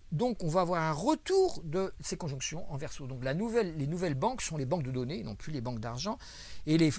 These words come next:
les, l'énergie fossile, elle va devoir être, elle va devoir être non fossile, et cetera. Et c'est, cette modification, j'en parlerai un pour deux mille vingt et un, c'est très important, mais, euh, on est à un cycle, un cycle capitaliste extrêmement important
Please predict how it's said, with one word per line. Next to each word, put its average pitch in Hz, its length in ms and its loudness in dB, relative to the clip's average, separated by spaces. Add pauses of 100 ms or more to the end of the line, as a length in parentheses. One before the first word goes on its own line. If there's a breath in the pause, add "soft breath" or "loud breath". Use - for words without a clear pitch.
les, 160 200 2
l'énergie 160 400 0
fossile, 160 540 0
elle 123 100 -4
va 123 140 -4
devoir 123 220 -4
être, - 140 -6
elle 120 100 -2
va 117 140 -4
devoir 117 200 -6
être 117 120 -8
non 131 140 -2
fossile, - 340 -4
et 175 60 -4
cetera. 127 320 -6 (380 loud breath)
Et 143 80 2
c'est, 196 160 6
cette - 500 2
modification, 160 540 -2
j'en 165 100 -4
parlerai 151 280 -6
un 151 100 -4
pour 147 160 -6
deux 135 80 -2
mille 131 160 0
vingt 123 200 -4
et 143 60 -4
un, 160 100 -4 (160 loud breath)
c'est - 140 -2
très 151 240 -2
important, 143 460 -4 (300 loud breath)
mais, 156 380 2
euh, 135 280 2
on 156 180 2
est 180 140 2
à 151 100 2
un 123 160 0
cycle, 147 640 2 (300 loud breath)
un 127 100 -2
cycle 131 540 -2
capitaliste 147 480 -6
extrêmement 151 300 -8
important 147 460 -6